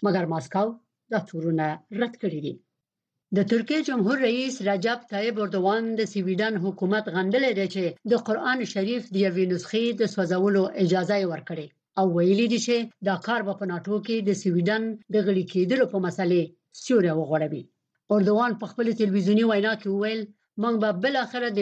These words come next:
لویدیځ مبتکرینو ته دا ور زده کړو چې مسلمانانو ته سپکاوی د فکر ازادي نه ده.» کاناډا، برتانیې، سویډن او اوکراین د جون په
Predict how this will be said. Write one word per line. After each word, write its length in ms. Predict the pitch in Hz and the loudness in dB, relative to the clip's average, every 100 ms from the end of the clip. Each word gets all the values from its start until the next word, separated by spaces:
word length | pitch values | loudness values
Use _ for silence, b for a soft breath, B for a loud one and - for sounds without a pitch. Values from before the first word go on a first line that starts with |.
| 190 | 0
لویدیځ 480 | 175 175 190 247 220 202 | 0 0 2 0 0 -2
مبتکرینو 600 | 202 175 190 185 220 220 | -2 -4 -2 0 0 0
ته 80 | 220 214 170 | 0 -2 2
دا 80 | 208 190 | 0 2
ور 120 | 175 156 | -2 -2
زده 120 | 185 220 | -4 -4
کړو 180 | 240 277 285 - | -6 -6 -8 -6
چې 80 | 214 | -2
مسلمانانو 640 | 208 208 190 180 190 220 220 | 0 0 0 2 0 0 -4
ته 60 | 220 190 | -6 -6
سپکاوی 540 | - 180 180 170 202 233 - - 190 | -8 -4 -2 0 0 -2 -8 -4 -2
د 20 | 240 | 0
فکر 220 | - 320 214 190 | -2 0 0 0
ازادي 300 | 175 170 208 | 0 2 2
نه 60 | 208 | 2
ده.» 80 | 165 - _ _ _ _ _ _ - | 0 -12 _ _ _ _ _ _ -6
کاناډا، 440 | 196 180 196 220 233 240 247 190 | -2 0 2 0 -2 -4 -6 -4
برتانیې، 520 | 185 190 185 202 220 220 - | -2 -2 -2 -2 -2 -4 -4
سویډن 500 | 196 175 180 208 214 208 - _ 190 | 0 2 2 0 -2 -8 -12 _ -2
او 100 | 180 175 214 | 0 -2 -4
اوکراین 480 | 165 185 185 220 220 208 b _ 180 | -4 -2 0 -2 -6 -10 b _ 0
د 20 | 214 196 | 0 2
جون 160 | 247 | 0
په 60 | 254 | 0